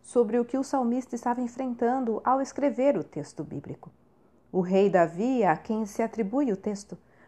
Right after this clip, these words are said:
passou por muitas tribulações na vida.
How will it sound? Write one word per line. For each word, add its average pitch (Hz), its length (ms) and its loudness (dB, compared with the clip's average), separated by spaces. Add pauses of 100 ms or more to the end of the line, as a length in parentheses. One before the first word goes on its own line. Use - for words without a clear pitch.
passou 262 300 4
por 269 220 2
muitas 285 340 0
tribulações 254 840 -2
na 208 140 -4
vida. 156 340 -6